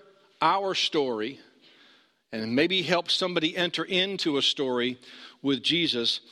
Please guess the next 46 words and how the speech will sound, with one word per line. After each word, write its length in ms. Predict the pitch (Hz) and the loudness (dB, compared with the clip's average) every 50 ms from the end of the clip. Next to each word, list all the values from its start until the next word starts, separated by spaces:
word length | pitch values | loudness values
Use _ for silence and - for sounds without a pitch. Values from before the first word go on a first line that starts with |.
| - - _ _ _ | -20 -20 _ _ _
that 100 | 127 127 | 0 2
I 100 | 131 135 | 2 0
think 320 | - - 156 151 139 - | 0 0 -2 -2 -2 -4
we 140 | 131 139 143 | -2 0 0
should 240 | 131 - 147 135 - | 2 0 -2 -2 0
take 380 | - 147 139 131 - - - 131 | 0 2 2 0 -2 -10 -10 -2
very 240 | 135 143 139 135 127 | 0 0 0 2 2
seriously, 420 | - - 156 143 135 127 - 127 | 2 0 0 0 -2 -2 -2 -2
which 160 | 123 131 131 | -2 -2 -2
is 140 | 139 123 - | -2 0 0
what 160 | 139 139 139 | 0 0 2
Mark 220 | 135 135 135 131 - | 2 0 0 0 0
chapter 280 | - 139 127 - 123 | -2 -2 -2 -2 -6
two 160 | - - 139 | -6 -4 -4
talks 320 | 127 - 147 143 - - - | -2 0 0 0 0 0 -2
about. 360 | - 107 110 110 113 - - _ _ _ _ _ _ _ _ - - - - - - - - - - - - - - _ _ _ - | -2 -2 -4 -6 -6 -10 -14 _ _ _ _ _ _ _ _ -20 -20 -20 -20 -20 -20 -20 -20 -20 -20 -20 -20 -20 -20 _ _ _ 4
There 160 | 190 214 196 | 4 4 4
is 200 | 175 160 147 151 | 2 0 0 0
a, 200 | 147 139 135 135 | 0 0 0 0
a 100 | 127 131 | -2 -2
word 560 | 135 147 180 175 151 131 117 131 147 151 139 - - | 0 2 2 2 2 0 -2 -4 -6 -8 -12 -2 -2
that 160 | 135 135 127 | -2 0 0
we 100 | 131 131 | -2 2
use 240 | 135 156 160 143 147 | 4 4 4 4 2
a 60 | 135 | 2
lot 320 | 127 127 127 127 143 - - | 2 2 2 0 -2 -4 -4
in 220 | 135 135 127 127 | -4 -4 -4 -4
Christian 420 | - - 165 156 - - 143 135 123 | -2 -2 0 0 0 -2 -2 -2 0
circles. 680 | - - 160 156 143 - 131 110 107 113 - - - - | 0 0 0 -2 -4 -4 -6 -6 -4 -2 -4 -4 -4 -6
I 100 | 120 120 | -10 -6
call 220 | - - 139 131 123 | -2 0 0 0 0
it 100 | 117 - | -4 -6
Christianese. 800 | - - 165 - - - - 127 131 135 123 107 113 113 - - - - - - - - - - | -4 -2 0 0 0 -2 -2 -2 -2 -2 -2 -2 -2 -2 -2 -2 -4 -10 -18 -20 -20 -20 -20 -8
We 140 | - 143 143 | -2 0 2
have 140 | 156 147 131 | 2 2 2
a 60 | 131 | 0
lot 360 | 123 131 139 151 156 160 156 | 0 2 2 2 2 2 0
of 200 | 147 135 113 104 | -2 -6 -6 -10
words 460 | 110 110 135 156 151 151 143 123 117 120 | -6 0 2 2 2 2 -2 -4 -2 -2
that 140 | 131 120 | -2 -2
we 100 | 127 135 | -2 -4
use 480 | 131 131 135 135 127 123 123 110 - - - - - | -2 0 0 0 0 0 0 0 -2 -2 -6 -8 -6
in 160 | 139 131 127 | -4 -4 -4
Christian 340 | - - 151 139 - 135 123 | -2 -2 -2 0 0 -4 -4
circles 560 | - - 143 131 - 131 120 117 - - - - - - - - - - _ - | -2 -2 -2 -2 -2 -2 -4 -2 -4 -6 -8 -8 -14 -20 -20 -20 -20 -20 _ 0
that 200 | 135 135 135 | 0 0 0